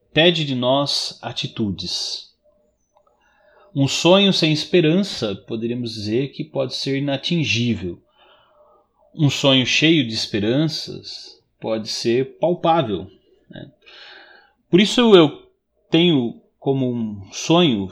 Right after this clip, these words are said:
né, Félix, a educação como um dos sonhos esperançosos.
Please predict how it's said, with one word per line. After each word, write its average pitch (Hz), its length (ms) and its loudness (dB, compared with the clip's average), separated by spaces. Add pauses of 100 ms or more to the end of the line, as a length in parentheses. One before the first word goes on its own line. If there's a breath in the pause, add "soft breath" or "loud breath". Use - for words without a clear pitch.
(120)
né, 71 340 -12
Félix, 92 580 -10
a 120 360 -2
educação 120 880 -2 (720)
como 127 220 -2
um 190 140 4
dos 170 140 2
sonhos 147 360 2
esperançosos. 113 1000 -4